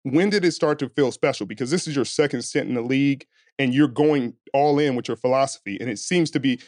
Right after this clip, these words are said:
you seem to have the right guys. Like, because I've always felt when you were speaking and you were teaching that, like, I could feel the psychological aspect of it, but I also felt like you were right.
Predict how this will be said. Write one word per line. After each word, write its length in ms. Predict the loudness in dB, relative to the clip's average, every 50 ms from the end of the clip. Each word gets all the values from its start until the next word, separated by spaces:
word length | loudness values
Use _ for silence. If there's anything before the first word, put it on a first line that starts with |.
| _ _
you 80 | -6 -4
seem 240 | 0 0 2 2
to 60 | 4 2
have 160 | 2 0 0
the 80 | 0
right 200 | 0 0 0 0
guys. 400 | 0 0 0 0 -2 -4 -4 -4
Like, 180 | -2 -2 -2 -2
because 200 | -4 -6 -2 0
I've 200 | 0 2 2 0 -2 0
always 280 | 0 0 0 -2 -2
felt 220 | 0 -2 -2 0 0
when 140 | -2 -2
you 80 | 0 -2
were 80 | -4 -4
speaking 560 | -6 -8 -4 -4 -4 -2 0 0 0 2 0
and 120 | -2 -2 0
you 80 | 0
were 100 | 0 0
teaching 340 | -2 -4 -6 -4 0 2 2
that, 160 | 2 2 0 -4 _ _ _ _ _ _ _ 0
like, 200 | 0 0 0 0 -2
I 100 | -2 -2
could 140 | -2 -2 -6
feel 220 | -2 0 0 2
the 80 | 2 0
psychological 640 | -2 -2 -2 -2 0 0 0 0 0 -2 -4 -4 0
aspect 480 | 0 2 0 0 0 -2 -2 -2 0 0
of 140 | 0 2 2
it, 140 | 0 -2 -4 _ _ _ _ _ _ _ _ _ _ _ _
but 100 | 2 2
I 40 | 4
also 260 | 2 2 0 -4 -6
felt 160 | -8 -6 -6
like 120 | -6 -8 -10
you 60 | -12
were 60 | -10 -8
right. 240 | -6 -6 -6 -8